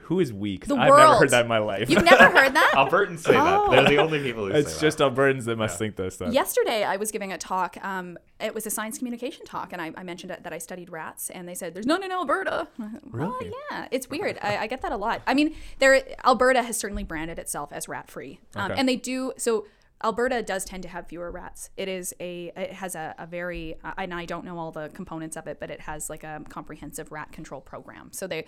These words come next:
Speaker 2: they've been very active about rat control for a long time.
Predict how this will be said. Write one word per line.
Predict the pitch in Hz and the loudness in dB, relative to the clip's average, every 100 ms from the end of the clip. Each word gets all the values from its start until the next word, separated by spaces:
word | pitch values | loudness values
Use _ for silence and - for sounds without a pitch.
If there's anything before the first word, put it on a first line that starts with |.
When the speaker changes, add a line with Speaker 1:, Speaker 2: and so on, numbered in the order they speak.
| - - - | -14 -20 -2
Speaker 2:
they've | 226 | 0
been | - | 2
very | 208 202 | 0 0
active | 170 175 202 | -2 -4 -6
about | 175 151 151 - | -8 -8 -8 -8
rat | 160 - | -12 -12
control | 160 170 143 | -16 -12 -12
for | - 156 | -12 -12
a | |
long | 147 123 135 | -12 -16 -20
time. | - 123 | -20 -20